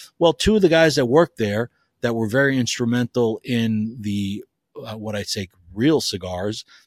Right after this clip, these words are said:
meaning not <laughs> flavored cigars, is Steve Saka and Nick Melillo.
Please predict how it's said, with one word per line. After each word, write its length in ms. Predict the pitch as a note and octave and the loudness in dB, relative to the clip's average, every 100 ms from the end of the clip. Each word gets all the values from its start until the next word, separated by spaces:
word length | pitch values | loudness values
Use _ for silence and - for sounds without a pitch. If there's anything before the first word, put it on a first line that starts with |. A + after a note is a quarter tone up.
| - | -4
meaning 360 | A#2 A2+ G#2+ | 0 0 -2
not 220 | G#2+ A#2 | -2 -4
<laughs> 100 | - | -6
flavored 360 | - B2 C#3 A2 | -2 0 0 -2
cigars, 500 | - G2+ F#2 F#2 B2+ - - _ | -4 0 0 0 -2 -8 -20 _
is 280 | D3+ C#3+ C3 | 0 0 -2
Steve 320 | - - D#3+ | -8 0 0
Saka 440 | D3 B2 A2 A2 C3 | 0 0 0 -2 -2
and 160 | A#2 | -2
Nick 160 | A2 - | -2 -2
Melillo. 420 | A2+ C#3 D#3+ G#2 | -2 2 2 0